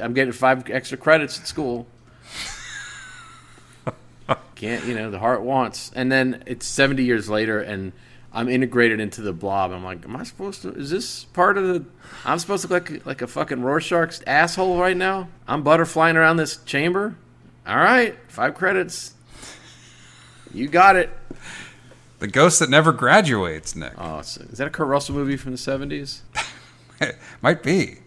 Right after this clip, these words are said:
Speaker 1: What about you?
Speaker 2: My character is the, I'm the ghost that, that was put in charge of sending out the guest list to the, to the members, and I'm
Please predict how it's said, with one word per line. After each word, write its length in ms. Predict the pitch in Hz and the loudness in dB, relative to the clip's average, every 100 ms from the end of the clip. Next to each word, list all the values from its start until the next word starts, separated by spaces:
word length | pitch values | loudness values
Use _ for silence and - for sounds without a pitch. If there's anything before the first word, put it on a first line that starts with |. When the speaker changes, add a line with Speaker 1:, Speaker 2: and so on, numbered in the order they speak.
| - - - - | -20 -20 -18 -6
Speaker 1:
What 60 | |
about 160 | 123 135 | 0 2
you? 240 | 131 98 92 | 2 0 0
Speaker 2:
My 120 | 170 | -2
character 440 | - 247 196 190 165 | 2 2 4 4 4
is 140 | 123 | 4
the, 160 | 127 110 | 6 6
I'm 220 | 110 214 | 6 4
the 80 | 185 | 2
ghost 420 | 117 131 135 120 | 4 6 6 2
that, 120 | 113 | -4
that 100 | 90 | -4
was 140 | 110 104 | -6 -6
put 240 | - 147 | -2 -2
in 100 | 107 | -2
charge 720 | 98 117 117 110 107 95 - - | -2 4 6 6 4 -2 -12 -4
of 340 | 95 104 - - | 2 2 2 -8
sending 420 | - 123 120 117 | -4 0 2 2
out 220 | 104 98 | 2 0
the 80 | 101 | -4
guest 420 | 92 98 92 - | -6 -2 -2 -2
list 500 | 78 71 62 - - - _ | -6 -10 -8 -10 -12 -20 _
to 120 | - | -12
the, 320 | 95 95 87 - | -6 -4 -4 -6
to 140 | - 98 | -10 -8
the 100 | 92 | -6
members, 500 | 92 90 87 80 - | -4 -4 -6 -10 -4
and 80 | 104 | 2
I'm 420 | 165 147 107 | 4 4 2